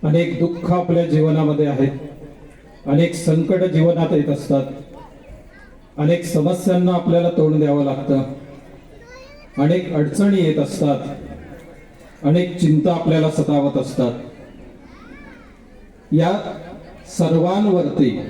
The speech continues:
अतिशय प्रभावी असं जर काही इलाज असेल, तर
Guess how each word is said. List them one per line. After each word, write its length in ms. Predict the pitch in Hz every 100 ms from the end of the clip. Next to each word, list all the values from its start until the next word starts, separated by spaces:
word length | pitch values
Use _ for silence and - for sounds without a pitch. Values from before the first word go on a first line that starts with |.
| - - - - - 143
अतिशय 420 | 143 175 - 160
प्रभावी 680 | - - 147 151 170 180
असं 440 | 160 147 151 117 151 - - - - - - - - -
जर 180 | 139 160
काही 460 | 170 165 170 156 147
इलाज 320 | 139 175 160
असेल, 640 | 147 160 131 113 - - -
तर 120 | 147